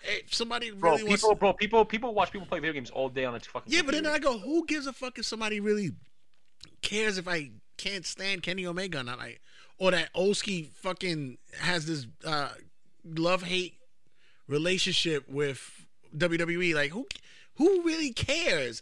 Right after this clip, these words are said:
Speaker 1: And
Speaker 2: It matters. It
Speaker 1: people do, and
Speaker 2: matters.
Speaker 1: people do. And I, I, and I appreciate people for that. So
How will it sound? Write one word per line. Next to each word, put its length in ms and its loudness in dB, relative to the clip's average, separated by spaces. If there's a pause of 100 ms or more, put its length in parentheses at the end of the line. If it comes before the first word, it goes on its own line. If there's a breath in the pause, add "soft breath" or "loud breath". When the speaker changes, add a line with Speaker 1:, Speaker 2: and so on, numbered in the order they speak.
Speaker 1:
And 360 0
Speaker 2:
It 180 -4
matters. 460 4
It 20 6
Speaker 1:
people 280 4
do, 40 2
and 200 4
Speaker 2:
matters. 220 6
Speaker 1:
people 280 2
do. 400 2 (220)
And 280 2
I, 100 4
I, 180 0 (140)
and 140 2
I 120 2
appreciate 560 2
people 280 -4
for 140 -8
that. 200 -2
So 180 -2